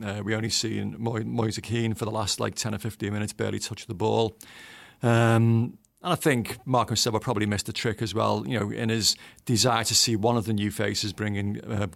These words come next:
Gbamin on. Um, he didn't really look, you know, sort of up to speed yet fitness-wise.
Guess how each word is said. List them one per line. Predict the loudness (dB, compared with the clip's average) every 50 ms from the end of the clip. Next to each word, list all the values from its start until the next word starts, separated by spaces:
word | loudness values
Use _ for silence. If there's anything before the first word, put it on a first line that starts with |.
| -12 -6
Gbamin | -6 -2 0 0 2 2 2 0 2 2
on. | 0 0 -2 -4 -12 -20 -20 -20 -20 -20 -20 -20 _ _ 0
Um, | 4 6 6 8 8 6 6 6 6 6 4 4 0 -6 _ _ -20 _ _ _ _ _ _ _ _ -8
he | -6 -2
didn't | 0 0 0 2 4
really | 6 6 6 6 6
look, | 4 4 0 0 -2
you | 0
know, | 0 0
sort | 0 -2 -4 -4
of | -4 -6
up | -4
to | -2 0
speed | 0 0 2 2 2 2 2 2 2
yet | 0 0 0
fitness-wise. | -2 -6 -6 -4 -4 -4 -4 -2 0 0 2 2 2 2 4 2 2